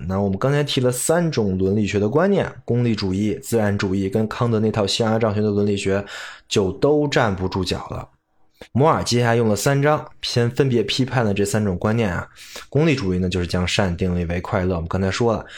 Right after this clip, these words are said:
自然主义就是将善定义为自然；康德的形而上学呢，就将善具体呈现为道德律令了。他们都在不同的维度犯了自然主义谬误。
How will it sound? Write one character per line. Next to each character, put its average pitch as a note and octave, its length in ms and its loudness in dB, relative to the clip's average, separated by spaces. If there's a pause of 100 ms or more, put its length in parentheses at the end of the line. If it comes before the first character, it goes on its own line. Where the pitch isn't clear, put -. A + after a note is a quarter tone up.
(200)
自 E3+ 160 2
然 A#2 200 4
主 G#2+ 160 2
义 F#2 60 0
就 G2+ 140 0
是 G#2 100 2
将 A2+ 180 0
善 G#2+ 440 2
定 G#2 180 2
义 G2 60 2
为 F#2+ 160 2
自 D3 340 0
然； C2+ 240 -2 (440)
康 B3 280 0
德 A2 220 2
的 C3 300 4
形 B2 160 0
而 C#3+ 120 2
上 C#3 180 2
学 G#2+ 160 -2
呢， G#2+ 140 2
就 G#2+ 100 -2
将 A#2 220 0
善 A2 320 0
具 B2 180 -6
体 F2+ 160 -2
呈 F2 300 -2
现 C3 240 2
为 F#2 100 2
道 F2+ 240 0
德 F#2 200 0
律 F#2+ 180 0
令 F#2+ 140 0
了。 F2 200 -6 (400)
他 - 140 0
们 D#3+ 80 2
都 F3 100 2
在 F3 120 2
不 F3 160 -2
同 D3 180 -2
的 D#3 80 2
维 G#2 260 2
度 E3 300 0
犯 A2 240 0
了 G2+ 80 0
自 G#2 140 0
然 G2+ 120 2
主 G2 120 -2
义 F2+ 100 -2
谬 F#2+ 180 0
误。 G2+ 320 -2